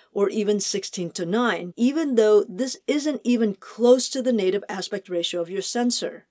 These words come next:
So what happens if you choose sixteen-to-nine? Well, if your aspect ratio is anything other than sixteen-to-nine, the camera is literally going to cut off access to the top and the bottom of the frame so that the image you get is sixteen-to-nine.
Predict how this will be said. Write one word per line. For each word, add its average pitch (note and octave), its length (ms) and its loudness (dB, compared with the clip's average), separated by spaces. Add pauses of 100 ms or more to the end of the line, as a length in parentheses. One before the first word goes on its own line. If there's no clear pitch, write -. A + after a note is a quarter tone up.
(120)
So - 180 2
what D#4 240 2
happens C#4+ 480 0
if G3 160 -4
you C4 140 0
choose G#3+ 360 0
sixteen-to-nine? G3+ 1120 -4 (300)
Well, E4 400 -2 (400)
if A#3 140 -4
your B3 100 2
aspect F#4+ 380 -2
ratio B3+ 380 6
is G#3 200 2
anything B3+ 380 0 (100)
other D#4 260 2
than A#3 140 2
sixteen-to-nine, F3+ 920 -6 (260)
the G#3 100 -2
camera C#4+ 380 0
is A3 260 0
literally D#4+ 540 2
going B3 280 4
to B3 80 -6
cut A3+ 200 -4
off G#3+ 180 0
access G#3 460 -2
to F#3 140 -6
the E3+ 100 -2
top A#3 380 -2 (100)
and G#3+ 140 -2
the F#3 60 -6
bottom G3 380 -2
of G3+ 120 -2
the F#3+ 80 -4
frame A#3+ 440 -2 (280)
so - 160 0
that G3 180 0
the G3+ 160 0
image D#4+ 240 0
you C4+ 80 -2
get F#3+ 320 -4 (100)
is A#3+ 140 2
sixteen-to-nine. G3 1080 -4